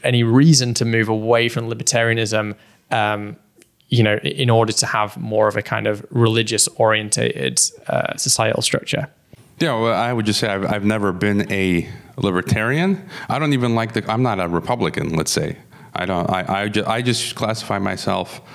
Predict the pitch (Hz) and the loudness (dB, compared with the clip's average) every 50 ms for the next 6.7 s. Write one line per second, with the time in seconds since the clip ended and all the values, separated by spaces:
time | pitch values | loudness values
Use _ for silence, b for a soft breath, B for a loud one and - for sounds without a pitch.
0 | B B B B B - 104 98 95 98 95 92 92 - - - - 90 92 92 | B B B B B 0 2 4 4 4 2 2 -2 -4 -6 -6 -2 -2 0 2
1 | 92 87 85 82 - - - - - - - - - 110 107 - - - 101 92 | 0 0 0 -2 -6 -12 -18 -20 -20 -14 -6 -2 0 0 0 -2 -2 0 0 2
2 | 87 85 87 80 - - - - - - - - - - - 95 95 92 - 101 | 2 2 0 0 -2 -6 -14 -20 -20 -20 -16 -8 -4 -2 0 0 0 0 0 -2
3 | 87 78 - - 120 107 - - - 87 82 113 107 104 95 92 92 87 90 87 | -2 -2 -2 -2 -2 -2 -2 -2 0 2 4 4 4 2 0 0 -2 -2 -4 -4
4 | - 92 82 - - 101 92 90 92 85 85 82 80 - - B B B B B | -2 -2 -2 0 0 0 0 0 0 0 -2 -2 -4 -8 -14 B B B B B
5 | B B B B B - - - 87 85 80 78 78 78 - - - - - 147 | B B B B B -20 -8 -4 -2 0 0 0 0 0 -2 -2 -2 -2 -2 0
6 | - - - - 78 78 82 - - - 113 113 - - | 0 -2 -2 -2 -2 -2 -2 -2 0 0 0 0 0 -4